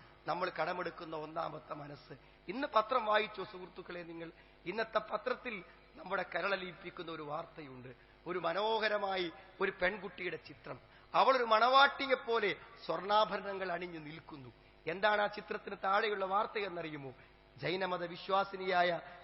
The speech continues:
ആ പെൺകുട്ടിയെ അറുപത് ദിവസം ഉപവാസം അനുഷ്ഠിപ്പിച്ച് പട്ടിണിക്കിട്ട് ആ കുട്ടിയെ കൊന്നുകളഞ്ഞിരിക്കുകയാണ്. ആരാണ് സുഹൃത്തുക്കളെ?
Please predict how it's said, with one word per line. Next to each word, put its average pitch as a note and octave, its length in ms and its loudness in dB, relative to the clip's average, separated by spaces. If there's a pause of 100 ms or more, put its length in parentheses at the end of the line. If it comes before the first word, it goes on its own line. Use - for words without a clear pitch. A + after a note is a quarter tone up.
(140)
ആ F3+ 140 6
പെൺകുട്ടിയെ A3 720 2 (440)
അറുപത് G3 540 4
ദിവസം F#3+ 500 -4 (320)
ഉപവാസം G3+ 600 8
അനുഷ്ഠിപ്പിച്ച് G#3 760 2 (400)
പട്ടിണിക്കിട്ട് G3+ 880 2 (260)
ആ D#3+ 100 4
കുട്ടിയെ E3 420 -6 (140)
കൊന്നുകളഞ്ഞിരിക്കുകയാണ്. D#3+ 1040 -10 (340)
ആരാണ് C4+ 460 8
സുഹൃത്തുക്കളെ? C#4+ 640 -2